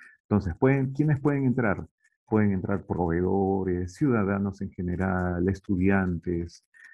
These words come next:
eh, pueden entrar, eh, también lo, el personal que trabaja en las áreas de logística, el personal que trabaja en las áreas usuarias de la entidad y cualquier otra,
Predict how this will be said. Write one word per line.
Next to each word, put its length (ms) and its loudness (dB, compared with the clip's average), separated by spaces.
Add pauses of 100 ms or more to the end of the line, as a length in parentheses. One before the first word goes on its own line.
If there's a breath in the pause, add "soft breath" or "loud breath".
(220 loud breath)
eh, 360 0
pueden 320 2
entrar, 560 0 (100)
eh, 380 -2
también 380 0
lo, 320 -2
el 240 -2
personal 480 -2
que 80 -2
trabaja 340 -4
en 80 -4
las 160 -8
áreas 200 -4
de 60 -4
logística, 760 0
el 100 -4
personal 420 -4
que 120 -4
trabaja 340 -6
en 80 -8
las 160 -10
áreas 220 -2
usuarias 400 -6
de 80 -2
la 80 -2
entidad 560 2 (520 soft breath)
y 140 0
cualquier 380 4
otra, 720 0